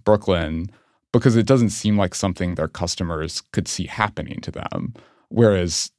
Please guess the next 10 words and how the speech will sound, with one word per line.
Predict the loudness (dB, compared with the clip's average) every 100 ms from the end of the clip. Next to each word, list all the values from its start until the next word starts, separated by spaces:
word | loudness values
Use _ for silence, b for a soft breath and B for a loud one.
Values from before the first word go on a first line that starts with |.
| -20 -16 -16 -14
your | -2 2 2
kid | 4 2 4
could | -2 -2
be | -2
going | -2 -4
to | -4
the | -6
high | -8
school | -8 -8 -8 -4
that, | -4